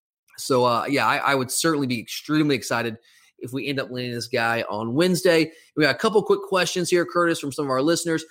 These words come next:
Jake asked, "What is your prediction on Terrion Arnold? What kind of chance do you give Georgia to land him?" Kurt,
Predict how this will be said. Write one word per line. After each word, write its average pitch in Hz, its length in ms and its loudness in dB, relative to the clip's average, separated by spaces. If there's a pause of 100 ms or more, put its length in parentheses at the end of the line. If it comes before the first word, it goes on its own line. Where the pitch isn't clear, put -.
(280)
Jake 190 340 0
asked, 165 340 -2
"What 156 360 0
is 254 220 0
your 202 140 4
prediction 175 680 -2
on 139 140 0
Terrion 131 440 0
Arnold? 131 400 -4
What 180 220 0
kind 214 160 -4
of 185 60 -4
chance 165 280 -6
do - 80 -4
you 139 80 -2
give 139 140 0
Georgia 123 320 -2
to 123 120 -8
land 120 280 -6
him?" 101 200 -12
Kurt, 175 280 -2